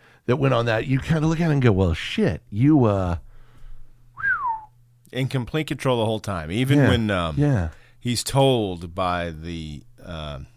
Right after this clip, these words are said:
Speaker 2: I guess, underboss,
Speaker 1: Uh-huh.
Speaker 2: you know, "You, you gotta take this hit. We gotta get this, you gotta, you gotta hit Eddie." It's like,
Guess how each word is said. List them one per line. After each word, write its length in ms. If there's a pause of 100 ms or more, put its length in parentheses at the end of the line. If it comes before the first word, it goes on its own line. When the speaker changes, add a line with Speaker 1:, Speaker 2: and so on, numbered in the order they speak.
(240)
Speaker 2:
I 120
guess, 240
underboss, 580 (240)
Speaker 1:
Uh-huh. 340 (280)
Speaker 2:
you 100
know, 60
"You, 260 (160)
you 80
gotta 220
take 160
this 160
hit. 260 (220)
We 100
gotta 160
get 140
this, 180
you 80
gotta, 200
you 80
gotta 180
hit 120
Eddie." 260
It's 180
like, 200